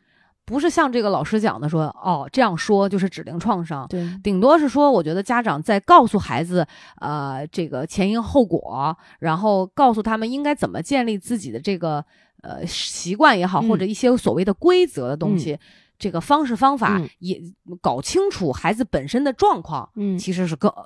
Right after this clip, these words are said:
Speaker 1: 更重要的。
Speaker 2: 对，然后也要建立就是指令反馈的这个逻辑，你告诉他要更，
Speaker 1: 对。
Speaker 2: 更，就是赶紧吃。
Speaker 1: 嗯。
Speaker 2: 那他怎么去反馈是，怎么让他知道这么反馈是对的，
Speaker 1: 嗯。
Speaker 2: 怎么反馈就是不对的。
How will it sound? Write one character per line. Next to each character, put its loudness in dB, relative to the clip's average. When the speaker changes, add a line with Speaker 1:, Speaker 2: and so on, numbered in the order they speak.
Speaker 1:
更 2
重 4
要 -2
的。 -12
Speaker 2:
对， 6
然 4
后 4
也 6
要 8
建 4
立 4
就 0
是 2
指 2
令 4
反 0
馈 2
的 8
这 2
个 2
逻 -4
辑， -12
你 -2
告 8
诉 4
他 4
要 6
更， -4
Speaker 1:
对。 -14
Speaker 2:
更， -2
就 2
是 -2
赶 4
紧 2
吃。 2
Speaker 1:
嗯。 -6
Speaker 2:
那 2
他 4
怎 4
么 -2
去 4
反 0
馈 4
是， -2
怎 -2
么 0
让 2
他 0
知 0
道 6
这 -4
么 0
反 -8
馈 0
是 -2
对 4
的， -6
Speaker 1:
嗯。 -4
Speaker 2:
怎 -2
么 2
反 0
馈 0
就 -2
是 -4
不 -8
对 -2
的。 -10